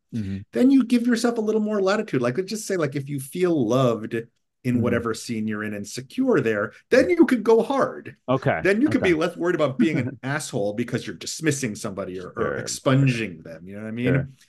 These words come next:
Speaker 2: And those have always been the, I don't know, the scenes that have meant the most to me, where, where,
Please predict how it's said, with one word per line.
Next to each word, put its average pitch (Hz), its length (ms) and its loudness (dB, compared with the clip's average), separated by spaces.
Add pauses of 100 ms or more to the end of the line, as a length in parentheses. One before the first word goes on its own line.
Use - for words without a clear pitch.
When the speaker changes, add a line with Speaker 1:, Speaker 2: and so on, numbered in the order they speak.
(260)
Speaker 2:
And 160 120 -6
those 226 200 2
have 190 120 0
always 151 320 0
been 127 300 -2
the, 101 340 -6 (1120)
I 123 100 -8
don't 110 180 -12
know, 82 140 -20
the - 80 -14
scenes 120 640 -2
that 107 100 -4
have 98 120 -10
meant 104 280 -12
the 104 80 -14
most 104 400 -14
to 101 80 -16
me, 82 180 -18
where, 98 280 -14 (260)
where, 95 380 -14